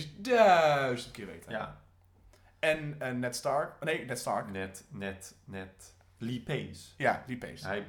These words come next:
Speaker 2: heet Ned,
Speaker 1: Ja,
Speaker 2: de piemaker.
Speaker 1: Ned de piemaker. Lee Pace is ook de vader van Legolas in de Hobbit-films die je nooit moet zien in je leven. En is gewoon heel aantrekkelijk.
Speaker 2: En hij is supergoed. En Anna Friel speelt zijn vriendinnetje en die doet alsof ze Amerikaans is. En je merkt gewoon niet dat ze Engels is.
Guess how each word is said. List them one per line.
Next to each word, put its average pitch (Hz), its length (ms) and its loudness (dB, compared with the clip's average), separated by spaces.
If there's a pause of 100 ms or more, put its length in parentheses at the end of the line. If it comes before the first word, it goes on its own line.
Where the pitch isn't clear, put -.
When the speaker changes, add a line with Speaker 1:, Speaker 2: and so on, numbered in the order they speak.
(140)
Speaker 2:
heet 101 300 -10
Ned, 101 360 -10
Speaker 1:
Ja, 117 120 -10
Speaker 2:
de - 60 -12
piemaker. 104 300 -8
Speaker 1:
Ned 117 140 -12
de 101 60 -14
piemaker. - 240 -16 (200)
Lee 135 140 -6
Pace 151 400 0
is 135 360 -4
ook - 200 0
de - 60 -12
vader 123 220 4
van 123 100 -2
Legolas 117 440 -2
in 123 80 -8
de 113 60 -4
Hobbit-films 151 480 -6
die 143 100 -8
je 143 60 -8
nooit 156 180 -2
moet 147 120 -10
zien 147 180 -8
in 139 60 -8
je 135 80 -8
leven. 139 380 -6 (600)
En 151 480 0 (640)
is 117 180 -8
gewoon 101 140 -10
heel 95 120 -10
aantrekkelijk. - 360 -16 (920)
Speaker 2:
En 143 100 -6
hij 127 120 -6
is - 220 -12
supergoed. 214 600 -4
En 143 200 0
Anna 151 180 2
Friel 160 380 -4
speelt 139 340 -6
zijn 127 260 -6
vriendinnetje 135 580 -4 (300)
en 131 160 -4
die 127 240 -8
doet 143 180 -2
alsof 131 200 -6
ze - 80 -8
Amerikaans 117 560 0
is. - 80 -12
En 120 120 -6
je 117 80 -4
merkt 117 260 2
gewoon 113 160 -6
niet 117 100 -8
dat 120 140 -10
ze 127 120 -6
Engels 113 320 -6
is. 95 260 -16